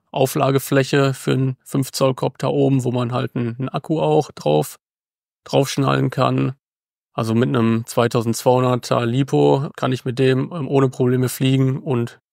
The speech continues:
mit Lithium-Ionen-Akkus. Ich packe halt immer einen viertausender drauf, aber ein achttausender müsste, glaube ich, auch noch drauf passen. Und dementsprechend hat man natürlich auch ziemlich lange Flugzeiten mit dem,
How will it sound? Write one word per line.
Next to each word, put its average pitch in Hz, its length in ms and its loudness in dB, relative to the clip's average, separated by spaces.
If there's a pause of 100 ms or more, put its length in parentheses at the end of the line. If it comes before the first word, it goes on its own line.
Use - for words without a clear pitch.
(240)
mit 123 180 -8
Lithium-Ionen-Akkus. 123 1160 -2 (1120)
Ich - 160 -10
packe 135 220 2
halt 135 100 2
immer 127 160 4
einen 117 80 4
viertausender 127 600 2
drauf, 120 240 2
aber 120 120 0
ein 117 60 -2
achttausender 120 600 0
müsste, 117 600 -2 (300)
glaube 131 340 -2
ich, - 220 -4
auch 131 220 4
noch 117 160 4
drauf - 320 -2
passen. 113 420 -2 (1120)
Und 120 180 2
dementsprechend 113 580 2
hat 113 80 0
man 117 140 -2
natürlich 113 360 0
auch 113 220 -2
ziemlich 113 400 0
lange 120 240 2
Flugzeiten 120 640 -2
mit 110 160 -6
dem, 113 260 0